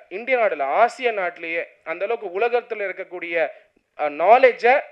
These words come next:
ஒரு ஒரு மீட்டிங்ல பேசுறதும், பஷீர் ஐயா வந்து அந்த படத்துல வந்து ஸ்ரீலங்கா பத்தி, ஜெர்மனி பத்திலாம் பேசியிருப்பார். அதை லோக்கலுக்கு கொண்டு வந்து போய் கனெக்ட் பண்ணியிருப்பார்.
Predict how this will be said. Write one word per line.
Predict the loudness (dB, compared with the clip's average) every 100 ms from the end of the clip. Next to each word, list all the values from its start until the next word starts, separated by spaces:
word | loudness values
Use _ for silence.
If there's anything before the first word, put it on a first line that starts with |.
| _ _ _ -6
ஒரு | -2 2
ஒரு | 2 2
மீட்டிங்ல | -2 -6 -4 -2
பேசுறதும், | 0 -2 -2 -2 0
பஷீர் | 0 2 0
ஐயா | 2 0
வந்து | -2
அந்த | -2 0
படத்துல | 0 -2 -4
வந்து | -4 -2 -4
ஸ்ரீலங்கா | -4 -4 -2 -2
பத்தி, | -4 -6 -8 -10 -12 _ _ _ _
ஜெர்மனி | 0 0 0 -2
பத்திலாம் | -6 -6 -2 -2
பேசியிருப்பார். | -2 -4 -6 -6 -6 -8 _ _ _ _
அதை | 0 0 4
லோக்கலுக்கு | 4 4 2 0 -2
கொண்டு | -8 -4
வந்து | -2
போய் | -2 -2
கனெக்ட் | -4
பண்ணியிருப்பார். | -6 -8 -6 -6